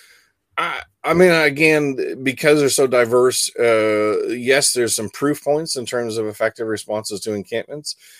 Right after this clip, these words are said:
but we also have to look at every single one of those proof points in local context. Like, not everything that's, you know, worked well in one community is immediately transferable to another. Um, so I, I,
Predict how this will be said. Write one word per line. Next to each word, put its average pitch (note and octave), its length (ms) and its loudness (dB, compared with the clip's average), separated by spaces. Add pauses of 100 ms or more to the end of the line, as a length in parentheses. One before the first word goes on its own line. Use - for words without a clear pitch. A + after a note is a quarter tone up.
(240)
but B2+ 260 4
we A#2+ 140 4
also B2 260 2
have A#2 100 2
to A#2 140 -6
look A2+ 160 0
at A2 80 2
every A2 200 0
single G#2+ 260 -4
one G#2 80 -2
of G2+ 80 -6
those G2 140 -6
proof A2 280 -6
points G2+ 320 -4
in G2+ 240 -6
local G2 240 -4
context. - 500 -12
Like, F#2+ 120 -8
not A2+ 200 2
everything G#2+ 340 2
that's, F#2+ 300 -6 (220)
you G#2 60 -6
know, G2 120 -2
worked G#2 300 -4
well G#2+ 220 2
in F#2+ 80 -2
one G2+ 160 -4
community G2 340 -6
is F#2 240 -4
immediately G2+ 580 -4
transferable F#2 760 -4 (100)
to F2+ 340 -4
another. E2+ 360 -10 (720)
Um, G2+ 720 4 (320)
so D#3 280 4
I, C#3+ 160 4 (200)
I, C#3+ 60 4